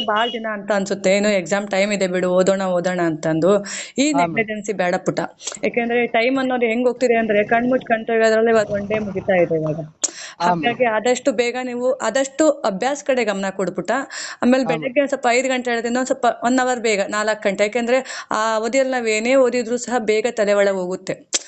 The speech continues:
Speaker 1: ಅಂದ್ರೆ
Speaker 2: ಹಾ,
Speaker 1: ಬೇಗ
Speaker 2: ಮೇಡಮ್.
Speaker 1: ನಾವು ಗ್ರಾಸ್ಪ್ ಮಾಡ್ಕೊಂತೀವಿ, ಹಿಡ್ಕೊಂತೀವಿ ವಿಷಯಗಳನ್ನ. ಹಾಗಾಗಿ ಬೆಳಗ್ಗೆ ಒಂದ್ ಸ್ವಲ್ಪ ನಾಲ್ಕು ಗಂಟೆ ಎದ್ದು, ಬೇಕಾದ್ರೆ ನೈಟ್ ನೀನ್ ಹತ್ತುವರೆ, ಹನ್ನೊಂದು ಗಂಟೆನ ಲಾಸ್ಟ್ ಮಾಡ್ಬಿಡು. ಹನ್ನೊಂದು ಗಂಟೆ ಮೇಲೆ ಓದಕ್ಕೆ ಹೋಗ್ಬೇಡ, ಯಾಕೆಂದ್ರೆ ಆ ಟೈಮಲ್ಲಿ ನಾವ್ ಎಷ್ಟೇ ಓದಿದ್ರು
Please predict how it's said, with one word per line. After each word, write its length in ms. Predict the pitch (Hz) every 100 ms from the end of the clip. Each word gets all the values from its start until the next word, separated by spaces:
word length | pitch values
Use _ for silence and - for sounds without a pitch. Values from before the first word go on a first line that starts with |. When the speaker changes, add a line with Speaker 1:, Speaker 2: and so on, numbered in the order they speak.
| -
Speaker 1:
ಅಂದ್ರೆ 160 | 226 233
Speaker 2:
ಹಾ, 60 | -
Speaker 1:
ಬೇಗ 140 | 262
Speaker 2:
ಮೇಡಮ್. 120 | 277
Speaker 1:
ನಾವು 360 | 269 254 240 226
ಗ್ರಾಸ್ಪ್ 380 | 202 214 240 247
ಮಾಡ್ಕೊಂತೀವಿ, 540 | 208 202 220 208 190
ಹಿಡ್ಕೊಂತೀವಿ 460 | 208 208 240 220 202
ವಿಷಯಗಳನ್ನ. 500 | 175 208 185 175 170 170 - - -
ಹಾಗಾಗಿ 320 | 233 240 262
ಬೆಳಗ್ಗೆ 400 | 220 214 240 294
ಒಂದ್ 80 | 277
ಸ್ವಲ್ಪ 180 | 262
ನಾಲ್ಕು 460 | 226 208 208 226 233
ಗಂಟೆ 240 | 214 214
ಎದ್ದು, 380 | 190 175 202 - - - _ -
ಬೇಕಾದ್ರೆ 280 | 269 285 277
ನೈಟ್ 280 | 247 294 302
ನೀನ್ 160 | 294 269
ಹತ್ತುವರೆ, 420 | 240 - 269 262
ಹನ್ನೊಂದು 300 | 247 240 247
ಗಂಟೆನ 320 | 247 247 247
ಲಾಸ್ಟ್ 320 | 233 208 208 214
ಮಾಡ್ಬಿಡು. 340 | 180 165 165 160 - -
ಹನ್ನೊಂದು 340 | 226 233 277 269
ಗಂಟೆ 220 | 254 254
ಮೇಲೆ 160 | 247
ಓದಕ್ಕೆ 320 | 233 214 240 269
ಹೋಗ್ಬೇಡ, 320 | 190 170 175
ಯಾಕೆಂದ್ರೆ 380 | 190 226 220 233
ಆ 80 |
ಟೈಮಲ್ಲಿ 420 | 220 226 233 247 247
ನಾವ್ 140 | 226
ಎಷ್ಟೇ 260 | 214 214 262
ಓದಿದ್ರು 540 | 247 247 202 185 202